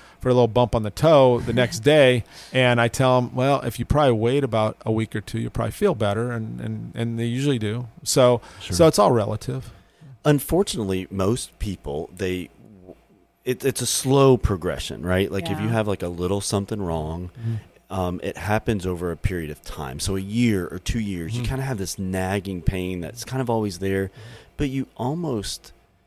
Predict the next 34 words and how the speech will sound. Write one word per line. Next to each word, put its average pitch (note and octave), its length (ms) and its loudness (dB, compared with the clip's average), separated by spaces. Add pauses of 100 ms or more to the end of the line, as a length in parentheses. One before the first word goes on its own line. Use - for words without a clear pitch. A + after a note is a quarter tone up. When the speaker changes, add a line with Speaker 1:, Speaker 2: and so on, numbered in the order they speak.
(140)
Speaker 3:
categorize F2 720 -2
it F2+ 140 -8
in F#2 140 -4
your E2 120 -6
head E2+ 520 -8 (520)
as F#2 180 -4
normal. F2 600 -4 (500)
But C3 240 0 (160)
you B2 300 -4
and G3 80 0
I G2+ 200 0 (280)
and G#2 240 -6
Camille C3 320 -2
here, G2+ 240 0
we A#2+ 140 0
were B2+ 100 -2
sitting - 260 -6
here A2+ 140 -6
talking G#2 340 -8
about G#2 340 -6 (600)
if A2+ 200 -8
it G#2+ 100 -4 (140)
interrupts B2 640 -4
your F2 120 -8
lifestyle, E2 840 -8 (380)
if - 160 -8
you A#2+ 120 0
have B2 120 0
a - 40 -4
Speaker 2:
Mm-hmm. - 60 -4
Speaker 3:
somewhat G#2 380 -2 (100)
active E2+ 400 -8
lifestyle, E2 440 -6
like, F2+ 160 -6